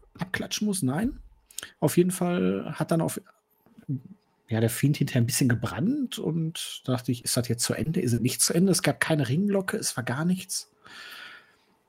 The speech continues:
Dann lief er noch in diesen A K O rein und irgendwann hat man's dann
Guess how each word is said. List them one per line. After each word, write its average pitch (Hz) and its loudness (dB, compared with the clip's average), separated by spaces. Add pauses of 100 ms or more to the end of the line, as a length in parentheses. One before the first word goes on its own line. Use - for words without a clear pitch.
Dann 123 6
lief 131 4
er 151 4
noch 147 2
in 143 -2
diesen 135 0
A 135 -4
K 120 0
O 123 0
rein 170 0
und 135 -4 (1200)
irgendwann 156 8
hat - -8
man's 147 -8
dann 139 -6